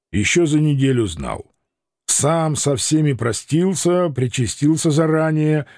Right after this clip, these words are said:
прощения у всех попросил. Атаман схитрить хотел, в тыл его отправил, как бы с донесением. Там его на тропе черкесы подстрелили.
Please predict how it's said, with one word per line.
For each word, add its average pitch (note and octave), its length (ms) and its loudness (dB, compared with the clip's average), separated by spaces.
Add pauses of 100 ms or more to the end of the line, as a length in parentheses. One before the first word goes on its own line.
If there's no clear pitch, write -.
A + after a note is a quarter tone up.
(100)
прощения C#3 680 0
у C#3 60 2
всех C#3 340 0
попросил. B2 720 -2 (580)
Атаман D3+ 540 0 (100)
схитрить D#3 540 -2
хотел, F#2+ 440 -6 (120)
в - 140 -10
тыл A#3 240 2
его D#3 180 2
отправил, C3 520 -2
как D#3+ 260 -2
бы D#3 240 2
с D3 80 0
донесением. A2+ 840 -2 (400)
Там A3+ 300 0
его F3 340 2
на D3+ 140 2
тропе C#3+ 420 0
черкесы B2 680 -2
подстрелили. C#2 840 -8